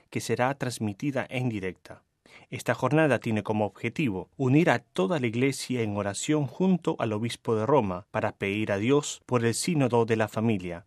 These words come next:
que iniciará al día siguiente de esta jornada de oración. En la vigilia de la Tercera Asamblea General Extraordinaria de Obispos, dice el comunicado de prensa, que se realizará desde el cinco al diecinueve de octubre,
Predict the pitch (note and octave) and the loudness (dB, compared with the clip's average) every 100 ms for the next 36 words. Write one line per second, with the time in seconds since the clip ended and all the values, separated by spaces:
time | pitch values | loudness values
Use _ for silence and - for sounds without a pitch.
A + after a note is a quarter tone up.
0 | - A#2 A2+ A2+ - G#2+ B2 B2+ G#2+ G#2+ | -6 -2 2 2 0 2 2 2 0 0
1 | B2 C3 A#2+ A#2 A#2+ D3 C#3+ A2+ G#2 A#2+ | 0 0 -2 -2 2 2 2 0 2 0
2 | - B2 G#2+ A2 G2+ A#2 D3+ C3+ G2+ F#2+ | 0 -2 -2 -4 -2 2 4 2 0 -4
3 | F2 - F2 E2+ - _ _ _ - A#2+ | -6 -8 -8 -12 -18 _ _ _ -8 -4
4 | G#2+ A2 G#2 F3 C#3+ A2+ G#2+ G#2 - G#2+ | -2 -2 -2 0 4 4 2 0 -2 -6
5 | - E3 C#3 - G#2 G2+ A2 G#2 - G#2 | -2 0 0 -2 -4 0 0 -2 -2 -2
6 | G2 G#2+ F#2 - B2 - - A#2 G#2 G2 | 2 2 0 -8 -8 -8 -6 -2 -2 -2
7 | G#2+ B2 A#2+ G2 F#2 G#2 C3+ - - E2 | 2 2 2 -2 -4 -2 -4 -4 -10 -12
8 | - - - C3 B2 A#2 - C#3 A#2+ G#2 | -14 -18 -6 -4 -2 -4 -2 -2 0 0
9 | F#2+ G#2+ G2+ F#2+ F#2 D3 A#2+ - - _ | -2 -4 -2 -6 0 2 2 -4 -14 _
10 | _ A2 - A2 A2+ C#3 C#3+ B2 A#2 G#2 | _ -10 -6 -6 -2 0 0 -2 -2 -4
11 | F#2+ F#2+ A#2+ G#2+ A2+ G2+ - C#3+ D3 A#2+ | -4 -6 -6 -4 -4 -6 -4 -2 0 -2
12 | G#2 G2 G2+ - G2+ G#2 A2+ G2+ F#2+ - | -4 -6 -6 -8 -6 -4 -2 -4 -8 -4
13 | C3+ G2 F2+ | -4 -4 -10